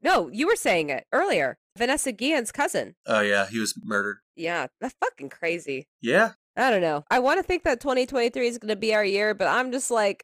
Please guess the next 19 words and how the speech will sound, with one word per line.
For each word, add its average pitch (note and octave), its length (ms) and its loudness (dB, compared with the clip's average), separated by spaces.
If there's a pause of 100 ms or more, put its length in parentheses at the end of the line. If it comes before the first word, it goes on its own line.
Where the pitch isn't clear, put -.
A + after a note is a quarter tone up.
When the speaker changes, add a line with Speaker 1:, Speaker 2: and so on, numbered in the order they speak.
(140)
Speaker 1:
I'm D#5 240 2
just D#4 220 -8
gonna A3+ 160 0
not F#3 360 2
say D#3 220 2
that. D3+ 320 0 (140)
I'm C4 120 0
just A#3+ 140 -6
gonna F#3+ 140 2
expect D#3+ 340 -4
the E3 60 -2
worst. D3+ 420 -2 (140)
Expect - 320 -4
the C#4 60 -10
worst, B3 180 0
hope A#3+ 160 -4
for A#3 60 -20
the G#3+ 60 -20
best. E3 280 -4